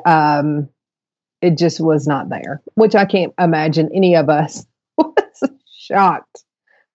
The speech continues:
by that. Bruno gave her epic thumbs down on that. So, all right. So that was my three lowest, Carole, Skai, and Anne. Okay.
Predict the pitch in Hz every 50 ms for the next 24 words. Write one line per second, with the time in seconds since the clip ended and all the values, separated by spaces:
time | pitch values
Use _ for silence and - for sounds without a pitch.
0 | _ _ - 185 165 156 151 139 143 135 131 131 131 - 160 151 185 220 254 269
1 | 254 233 220 208 196 180 180 175 165 143 151 147 139 131 - _ - 180 180 180
2 | 156 - - - - 143 139 131 143 131 135 - 123 98 101 98 123 131 123 143
3 | 139 92 90 - - - - - _ _ _ _ _ - - _ _ _ _ _
4 | - - - 170 151 143 139 135 151 - 170 180 165 151 143 - 160 - 175 165
5 | 185 196 208 226 226 220 233 233 226 233 220 214 214 214 220 220 214 208 208 -
6 | 180 175 175 180 180 175 170 160 143 127 123 123 - - - - - - _ _
7 | _ _ _ _ _ _ - - 226 220 240 240 240 233 226 233 233 208 _ _
8 | _ _ _ - 202 196 190 185 185 180 180 185 190 - 170 156 - 156 139 -
9 | - - 165 151 - _ _ _ _ _ _ _ _ _ _ _ _ _ _ _
10 | _ _ _ _ - - 208 180 135 107 -